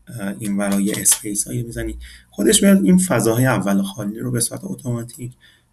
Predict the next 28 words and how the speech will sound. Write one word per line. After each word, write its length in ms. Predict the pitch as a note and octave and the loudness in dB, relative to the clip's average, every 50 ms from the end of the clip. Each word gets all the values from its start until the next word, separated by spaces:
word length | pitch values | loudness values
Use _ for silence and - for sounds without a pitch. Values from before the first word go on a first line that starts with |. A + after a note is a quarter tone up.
| _ _ | _ _
پاک 280 | - B2 G2+ - - | -2 -2 -2 -2 -6
می‌کنه. 240 | - - - - - | -10 -14 -14 -14 -14
خودش 220 | - - - C#3 D3 | -12 -10 -6 -2 0
هم 120 | C#3+ C#3 | 0 0
دیفالتش 500 | B2+ B2+ B2+ - C3+ C3 B2 B2+ - B2 | -2 -2 -2 -2 -2 -2 -2 -4 -4 -4
هم 120 | A#2+ A#2 | -4 -4
ترو 280 | A2+ - - - B2+ B2+ | -4 -6 -10 -12 -12 -14
هست. 260 | B2+ - - - - _ _ - - - _ _ _ - | -14 -14 -14 -16 -16 _ _ -20 -20 -20 _ _ _ 2
ایمیل 360 | F3 F3+ F3+ F3 E3+ E3+ D#3+ | 4 6 6 6 6 6 4
فیلد 340 | D#3+ - - E3+ D#3 D3+ - | 2 2 0 0 0 0 -2
همینطوری. 560 | - C3+ C#3 C#3 C3+ C3+ - C3+ B2+ B2+ B2 | -4 -4 -2 -2 -2 -4 -4 -6 -4 -4 -4
حالا 380 | A#2+ A#2 G#2 G2+ G2+ G2 F#2+ - | -4 -4 -4 -6 -6 -6 -8 -8
رجکس 560 | G#2 G#2+ G#2 G2+ G2+ A2 G2 - - - - | -6 -6 -6 -6 -6 -8 -4 -2 -2 -2 -2
فیلد 220 | - D3 C#3+ C#3 E3 | -4 -6 -6 -4 -4
رو 120 | D3+ D#3 | -4 -2
داریم 260 | D#3 D3+ D3 D3+ D3+ | -2 -2 -2 -2 -4
که 140 | D3 D3+ D#3 | -4 -6 -10
خیلی 540 | - - - - - - D#3 E3+ F3+ F#3 F3 | -12 -12 -10 -8 -2 0 2 4 4 4 4
باحاله، 580 | - - A2+ - - G#2 G2+ G2 G2+ G2 G2 - - - _ _ _ _ | 4 2 0 -4 -4 -6 -4 -4 -4 -4 -4 -8 -12 -18 _ _ _ _
توصیه 320 | _ - A2+ G#2+ - B2+ B2+ | _ -2 0 2 2 2 2
می‌کنم 220 | B2+ B2+ C#3 C3+ | 0 0 -2 -2
حتماً 260 | B2+ A#2+ B2+ A#2 A#2 | -4 -4 -6 -6 -6
در 140 | A#2 A#2 G#2+ | -4 -4 -2
موردش 300 | G2+ G2 G2 G2 - - | -2 -2 -2 -4 -6 -10
یه 80 | - A2 | -12 -12
مطالعه‌ای 420 | G#2+ G2 - A2+ G2+ F#2+ G2 G#2 | -12 -10 -8 -6 -6 -4 -6 -6
داشته 300 | G2+ G#2 G2+ - - F#2 | -8 -6 -6 -6 -6 -6
باشید. 260 | F2+ - - - - | -8 -12 -12 -14 -16